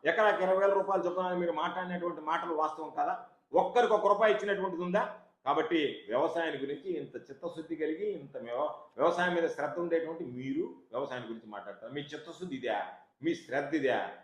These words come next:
రైతుల పట్ల వ్యవసాయం పట్ల మీరు మాట్లాడాల్సినటువంటి విధానం ఇదే. ఈకేవైసీల గురించి మాట్లాడతారు, ఇంకొక దాని గురించి మాట్లాడతారు, రకరకాలైనటువంటి గురించి మాట్లాడతారు. మేము ప్రతి విషయంలో గర్వంగా చెప్పగలం, రైతులకు జగన్మోహన్ రెడ్డి గారి నాయకత్వంలో, వైఎస్ఆర్ కాంగ్రెస్ పార్టీ ప్రభుత్వంలో ఎన్ని రకాల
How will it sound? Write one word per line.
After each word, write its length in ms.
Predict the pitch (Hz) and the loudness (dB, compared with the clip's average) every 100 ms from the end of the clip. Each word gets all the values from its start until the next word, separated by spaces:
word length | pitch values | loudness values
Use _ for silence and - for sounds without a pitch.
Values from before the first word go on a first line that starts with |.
| _ - | _ -2
రైతుల 260 | 180 185 180 | 2 2 2
పట్ల 200 | 170 180 | 0 2
వ్యవసాయం 360 | 165 160 165 160 | 2 2 0 -4
పట్ల 180 | 151 170 | -4 -4
మీరు 180 | 160 139 | -4 -2
మాట్లాడాల్సినటువంటి 680 | 139 151 165 143 147 139 113 110 | -2 0 0 -2 -6 -10 -10 -4
విధానం 300 | 127 143 123 | 0 0 0
ఇదే. 180 | 113 98 85 - _ _ 117 | -2 -4 -6 -16 _ _ -10
ఈకేవైసీల 500 | 131 147 127 113 113 | -2 0 0 -2 -6
గురించి 200 | 113 107 110 | -8 -8 -10
మాట్లాడతారు, 360 | 107 113 117 113 | -8 -10 -12 -12
ఇంకొక 220 | 151 147 | -8 -6
దాని 140 | 135 123 | -6 -6
గురించి 200 | 123 123 117 | -8 -8 -8
మాట్లాడతారు, 360 | 120 117 117 | -6 -8 -8
రకరకాలైనటువంటి 720 | 113 160 160 156 147 135 139 131 | -6 -4 0 0 0 -6 -10 -10
గురించి 200 | 131 127 127 | -14 -12 -10
మాట్లాడతారు. 420 | 123 123 127 - - _ _ _ | -6 -6 -6 -10 -14 _ _ _
మేము 200 | 110 123 113 | -8 -6 -4
ప్రతి 260 | 123 127 139 | -4 -4 -2
విషయంలో 480 | 131 135 180 180 170 - - | -2 2 4 6 4 4 4
గర్వంగా 400 | 165 202 196 180 | 6 6 6 6
చెప్పగలం, 380 | 170 170 180 240 - - - - 131 | 4 4 6 6 4 -4 -12 -6 2
రైతులకు 340 | 165 165 160 139 | 4 4 2 2
జగన్మోహన్ 420 | 143 170 160 156 | 2 2 -2 -2
రెడ్డి 140 | 143 | 0
గారి 140 | 143 127 | 2 2
నాయకత్వంలో, 500 | 135 160 - 160 165 196 | 0 0 -2 -2 4 6
వైఎస్ఆర్ 400 | 147 165 170 160 | 6 4 2 0
కాంగ్రెస్ 320 | 151 147 143 147 | -2 -6 -8 -6
పార్టీ 160 | 135 135 | -6 -6
ప్రభుత్వంలో 460 | 139 147 151 170 247 - - _ _ 131 | -8 -8 -2 2 2 -2 -12 _ _ -4
ఎన్ని 280 | 185 214 208 | 0 6 6
రకాల 340 | 170 170 226 | 6 6 8